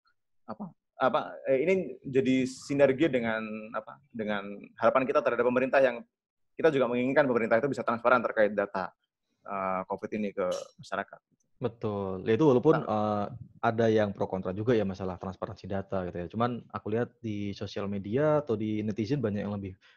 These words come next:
Speaker 2: pro terhadap transparansi data.
Speaker 1: Iya. Dan ini lagi, nambah lagi ya, transparansi itu sangat mempermudah untuk kolaborasi. Jadi ada banyak orang yang, yang join, sudah tahu mau ngapain, padahal saya belum ngasih briefing apa-apa gitu.
Speaker 2: Mm-hmm.
Speaker 1: Di chat pertama kali dia ke saya, dia udah tahu saya mau ini mas gitu.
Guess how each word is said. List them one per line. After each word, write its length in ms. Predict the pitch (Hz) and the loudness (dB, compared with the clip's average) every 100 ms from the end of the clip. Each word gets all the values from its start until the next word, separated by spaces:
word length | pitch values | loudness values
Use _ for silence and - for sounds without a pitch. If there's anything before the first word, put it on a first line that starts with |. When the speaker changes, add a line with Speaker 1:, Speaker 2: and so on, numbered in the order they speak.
| _ | _
Speaker 2:
pro 160 | 147 139 | 4 4
terhadap 400 | 113 104 120 - _ - | 4 4 2 0 _ -10
transparansi 480 | 101 - 98 95 | -10 -6 -8 -8
data. 400 | 98 92 - 92 | -8 -8 -8 -10
Speaker 1:
Iya. 240 | 98 92 - _ _ _ _ _ 117 | -10 -14 -18 _ _ _ _ _ -6
Dan 220 | 104 104 - | -6 -8 -6
ini 160 | 147 | 4
lagi, 240 | 160 160 175 | 4 6 2
nambah 240 | 151 139 | 6 6
lagi 160 | 135 127 | 6 6
ya, 60 | 123 | 4
transparansi 400 | 143 156 160 180 | 4 4 4 2
itu 80 | |
sangat 240 | 220 185 170 | 2 2 2
mempermudah 400 | 165 160 156 175 | 2 6 8 6
untuk 160 | 160 | 6
kolaborasi. 460 | 151 139 120 117 110 | 2 6 6 4 0
Jadi 260 | 113 151 - _ - | -6 -8 -12 _ 2
ada 160 | 139 143 | 4 6
banyak 240 | 151 170 | 4 4
orang 320 | 170 196 175 | 4 4 4
yang, 140 | 135 117 110 - - | 0 -2 -8 -12 -4
yang 140 | 123 117 117 | -2 -2 0
join, 340 | 120 131 170 233 _ _ _ | 2 2 0 -10 _ _ _
sudah 240 | - 135 135 | 2 4 8
tahu 160 | 175 | 6
mau 160 | 170 156 | 6 2
ngapain, 420 | 151 160 135 143 - | 6 6 4 -2 -6
padahal 320 | 113 143 156 | 0 2 4
saya 160 | 185 180 | 4 4
belum 160 | 135 | 4
ngasih 240 | 131 135 135 | 2 2 -2
briefing 240 | 123 123 | -2 0
apa-apa 400 | 120 131 123 107 | 2 2 2 -4
gitu. 100 | 101 _ _ | -12 _ _
Speaker 2:
Mm-hmm. 200 | 131 110 113 | -8 -2 -2
Speaker 1:
Di 60 | |
chat 160 | 110 147 | 4 4
pertama 320 | 151 147 143 | 6 6 8
kali 240 | 139 143 135 | 8 8 6
dia 80 | |
ke 100 | 139 | 6
saya, 380 | 139 139 165 190 - 110 | 6 6 6 4 -4 0
dia 240 | 120 151 | 2 4
udah 80 | 127 | 4
tahu 160 | 127 127 | 2 2
saya 100 | 165 | 2
mau 140 | 156 | 0
ini 140 | 151 165 | 0 0
mas 160 | 143 | -2
gitu. 160 | 104 | -4